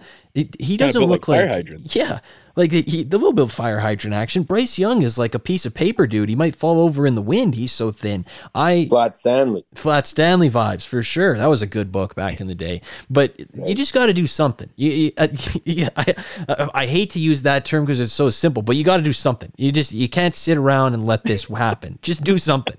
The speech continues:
Speaker 1: That's all I'm asking. So change it up. And they have, they're epitome of losing culture. So they're number thirty-two in, in the P P P, Phil's Power Poll. Um, so get them out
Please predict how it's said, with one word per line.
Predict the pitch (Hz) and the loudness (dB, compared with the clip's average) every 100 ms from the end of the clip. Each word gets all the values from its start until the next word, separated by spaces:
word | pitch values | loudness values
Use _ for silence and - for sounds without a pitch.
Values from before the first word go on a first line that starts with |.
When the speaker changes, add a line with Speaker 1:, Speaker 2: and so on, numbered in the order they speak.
| _ - - | _ -20 -2
Speaker 1:
That's | 143 | 2
all | 208 190 | 4 4
I'm | 160 | 4
asking. | 143 131 - 98 - | 0 -2 -6 -14 -8
So | - 131 110 104 _ _ _ _ | 0 2 2 -2 _ _ _ _
change | 139 160 143 | 2 4 4
it | |
up. | 135 95 - _ | 2 0 -8 _
And | 131 | 0
they | 196 | 2
have, | 262 190 107 | 2 0 2
they're | 180 170 | 2 2
epitome | 110 - - 170 165 135 | 2 -2 2 4 6 4
of | 117 | 2
losing | 104 117 104 104 | 2 2 2 -2
culture. | 90 92 - 82 | -4 -8 -8 -12
So | - 98 | -10 -4
they're | 117 101 - - | -2 -4 -14 -2
number | 139 139 | 2 4
thirty-two | 127 131 123 110 - 113 95 | 2 2 2 2 0 -2 -2
in, | 92 | -4
in | 90 104 98 | -4 -4 -4
the | |
P | 92 - 104 | -6 -4 -4
P | 104 | -4
P, | - 95 | -6 -6
Phil's | 95 90 87 | -6 -8 -8
Power | 92 92 | -6 -6
Poll. | - 87 - - - - | -8 -14 -14 -16 -18 -18
Um, | - 107 107 98 92 - | -2 0 2 0 -2 -4
so | 110 | -2
get | 107 143 | 0 2
them | 135 117 110 98 _ _ _ | 2 2 2 -2 _ _ _
out | 117 107 104 | 0 2 0